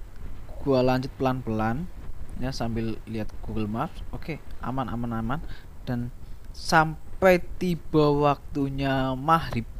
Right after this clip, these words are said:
azan maghrib, ah, gua pikir, "Wah, gua juga harus buru-buru ini." Gua nggak berhenti, gua nggak berhenti sama sekali, dan gua juga nggak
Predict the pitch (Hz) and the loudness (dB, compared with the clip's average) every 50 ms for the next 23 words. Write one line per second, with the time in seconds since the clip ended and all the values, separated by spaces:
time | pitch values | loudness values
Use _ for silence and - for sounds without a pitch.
0 | - - - - 120 117 - 117 113 127 139 143 143 120 120 113 - - - - | -8 -6 -4 -2 -2 0 0 0 0 2 2 2 2 0 -2 -4 -6 -8 -10 -10
1 | - - - - - - - - - - - - - - - 123 - - 139 135 | -10 -12 -12 -12 -12 -10 -10 -8 -8 -8 -8 -8 -8 -8 -8 -8 -4 -2 -2 0
2 | 131 151 - - 170 - - - - - - - - - - - - - - - | 0 0 0 0 0 0 -2 -6 -8 -12 -14 -12 -8 -8 -6 -6 -4 -6 -6 -6
3 | - - - 113 - - 127 123 113 - - - 95 113 113 117 - - - 113 | -6 -8 -6 -6 -4 -2 -2 -2 -2 -2 -4 -4 -4 -4 -4 -6 -6 -8 -6 -4
4 | 110 107 - 120 120 120 117 117 - - - - - - - - 170 190 180 - | -4 -4 -4 -4 -6 -6 -6 -6 -8 -8 -10 -10 -12 -8 0 2 2 4 4 2
5 | 131 143 139 139 165 165 175 117 101 - - - - - - 151 156 147 127 - | 2 2 2 2 2 2 2 2 0 -2 -4 -6 -6 -4 -2 0 2 2 2 0
6 | - - 117 117 117 113 117 113 123 117 143 127 123 127 123 - 127 - 117 110 | 0 -2 -2 -2 -2 0 -2 -2 -2 0 0 0 0 0 -2 -2 -2 0 2 2
7 | 110 120 135 185 196 - - - - - - - - 123 123 127 131 147 135 127 | 4 4 2 0 0 -2 -4 -6 -6 -6 -6 -4 -2 -2 0 2 4 4 4 4
8 | 131 113 131 123 123 123 123 117 113 | 2 4 4 4 4 4 2 2 2